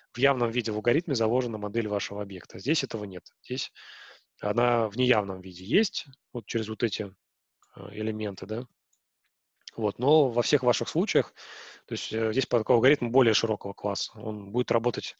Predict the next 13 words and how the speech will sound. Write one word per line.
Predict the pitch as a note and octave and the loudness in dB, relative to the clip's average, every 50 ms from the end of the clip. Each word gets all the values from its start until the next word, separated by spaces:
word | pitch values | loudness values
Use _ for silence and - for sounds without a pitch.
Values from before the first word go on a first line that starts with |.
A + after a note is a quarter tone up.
| - - - - - - - - _ _ _ _ _ | -20 -20 -20 -20 -20 -20 -20 -20 _ _ _ _ _
э, | A2+ | -8
во | G#2+ G#2 G#2 G#2 G#2 G2+ G2+ G#2 G2+ G2+ G2+ G2+ G2 G#2+ A2+ | -6 -4 -4 -4 -2 -2 -4 -4 -4 -6 -6 -4 -2 -2 0
всех | - - C3 - | 2 2 2 2
случаях, | - A#2 G#2+ G#2 - - F#2+ - - - _ _ _ _ | 0 -4 -4 -4 -4 -6 -8 -8 -14 -20 _ _ _ _
которые | - A#2 - - G#2 G2+ | -14 -10 -8 -6 -6 -4
у | G2 | -4
вас | G2+ - - | -4 -2 0
есть, | D#3 F#3+ G#3+ - - - - - _ _ _ _ _ _ | 0 0 0 0 -4 -10 -14 -14 _ _ _ _ _ _
ну, | D#3+ C#3+ | -8 -6
в | - - | -6 -2
силу | - B2 A2 G#2 | 0 0 0 0
того, | - G#2+ G#2+ G#2 | 0 -2 -2 -2
что | - - - G2 F#2+ G2 | -4 -8 -10 -10 -10 -12